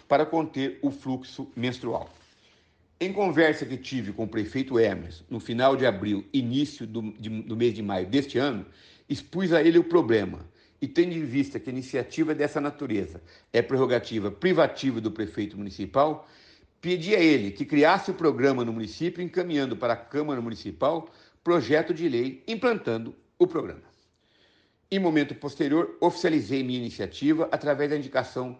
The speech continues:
número quatrocentos e trinta e quatro, de dois de julho de dois mil e vinte e um. E em primeiro de setembro deste ano,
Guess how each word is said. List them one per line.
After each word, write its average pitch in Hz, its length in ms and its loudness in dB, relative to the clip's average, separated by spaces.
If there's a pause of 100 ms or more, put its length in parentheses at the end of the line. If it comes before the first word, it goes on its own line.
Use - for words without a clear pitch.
(140)
número 117 280 0
quatrocentos 143 520 0
e 127 40 -6
trinta 120 240 -10
e 104 40 -4
quatro, 147 400 2
de 131 100 -4
dois 139 300 6
de 143 100 0
julho 123 280 0
de 131 60 -8
dois 127 180 -2
mil 135 100 0
e 131 40 0
vinte 123 240 -6
e 107 40 -6
um. 98 100 -8 (640)
E 156 140 4
em 170 100 4
primeiro 165 440 6
de 185 120 -6
setembro 123 500 2
deste 143 320 0
ano, 131 260 -2